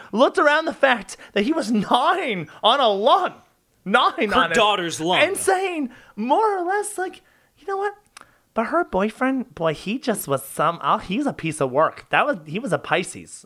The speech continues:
Speaker 1: you know?" <laughs> And you know, you know what they say about Pisces. So it had to be, somehow he was involved. And, you know, this Big Lurch fella, you know, he's a real artist. He has talent. He's going places.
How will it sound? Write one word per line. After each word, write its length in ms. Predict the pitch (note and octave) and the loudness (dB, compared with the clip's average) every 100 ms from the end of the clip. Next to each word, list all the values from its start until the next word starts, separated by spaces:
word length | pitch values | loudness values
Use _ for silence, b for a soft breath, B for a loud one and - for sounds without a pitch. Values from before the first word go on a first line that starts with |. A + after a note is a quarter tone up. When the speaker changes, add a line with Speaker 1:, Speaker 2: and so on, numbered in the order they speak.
| - | -12
Speaker 1:
you 140 | C3+ | -8
know?" 240 | B2+ D3+ - | -4 -6 -6
<laughs> 60 | - - - _ _ - _ _ B B | -12 -20 -20 _ _ -20 _ _ B B
And 200 | E3+ G3 | 0 2
you 80 | G#3+ | 4
know, 160 | C4 - F#3 | 4 2 0
you 180 | F3+ C4+ | 0 4
know 200 | D#4 F4 | 4 4
what 100 | E4 | 2
they 100 | B3+ | 0
say 200 | D4 A#3+ | 2 2
about 220 | G#3 F#3 | 4 2
Pisces. 540 | F3 G3 G3 A#2+ G#2+ - B B | 4 0 0 -6 -8 -14 B B
So 160 | G#3+ | 6
it 140 | A3+ C4+ | 6 4
had 320 | C4+ D4+ D#4 | 4 4 2
to 40 | |
be, 240 | B3 A3+ - B B | 0 0 -2 B B
somehow 760 | - D4+ F4+ E4+ C#4+ B3 G#3+ G#3 | 4 6 6 4 4 4 2 2
he 220 | F#3 C#4+ | 2 4
was 200 | C4+ G#3 | 4 4
involved. 580 | F#3 D#3+ C3 C3+ - - b b b b | 4 4 4 -2 -6 -18 b b b b
And, 440 | A3 A3+ A#3 A3+ - - | 2 4 2 -2 -8 -14
you 240 | A3 C4+ | -4 2
know, 180 | D#4 C#4 | 2 2
this 220 | A3+ G4 | 0 -2
Big 220 | - G4 E4 | 0 0 4
Lurch 300 | D4+ F4+ - | 4 4 2
fella, 380 | E4 F4+ F#4 - b b | 2 2 -2 -12 b b
you 80 | D4 | 0
know, 100 | D#4 | 0
he's 240 | A#3+ F#4+ | -2 2
a 60 | F#4+ | 2
real 240 | B3 B3+ | 2 2
artist. 380 | A3+ A#3+ D3+ - | 4 2 -2 -4
He 120 | B3+ | 0
has 140 | D4 - | 0 -2
talent. 600 | A#3 B3+ D4 E4+ - - b | -2 0 0 -4 -14 -20 b
He's 240 | - C4+ G3+ | -2 -2 2
going 300 | G3 E4+ C#4 | 0 0 -4
places. 560 | C3+ B2 - C#3+ - | -8 -8 -6 -8 -8